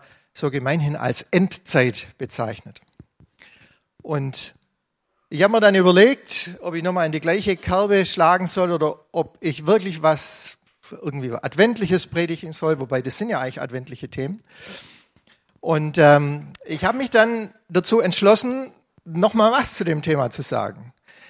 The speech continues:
Nicht, um das Gesagte zu korrigieren, wie Horst irgendwie Angst hatte, vor allem bei dem dritten Gleichnis, sondern um einfach noch einen Aspekt reinzubringen, der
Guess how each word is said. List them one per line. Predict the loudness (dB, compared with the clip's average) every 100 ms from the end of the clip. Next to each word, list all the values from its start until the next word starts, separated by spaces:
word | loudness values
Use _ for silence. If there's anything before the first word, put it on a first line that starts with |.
| -8
Nicht, | -4 -4 -6
um | -8 -4
das | -2 -2 -4
Gesagte | -4 2 2 2 -2
zu | -4
korrigieren, | 0 0 0 -2 -4 -4
wie | -4 -2
Horst | -4 -6 -10
irgendwie | -8 -8 -6 -6
Angst | -6 -6 -6
hatte, | -4 -6 -8 -10
vor | -6 -6
allem | -4
bei | -6
dem | -6 -8
dritten | -6 -6 -4
Gleichnis, | -2 -2 -2 -6 -6 -14 -18 -16 -16 -16 -2
sondern | 2 4
um | 2 0
einfach | 0 2 2
noch | 2 2
einen | 0 -8 _ -6
Aspekt | -6 -2 -2 -2 -14 -16 _ -4
reinzubringen, | 2 2 0 -6 -4 -4 -4 -8 -4
der | -2 0 0 -4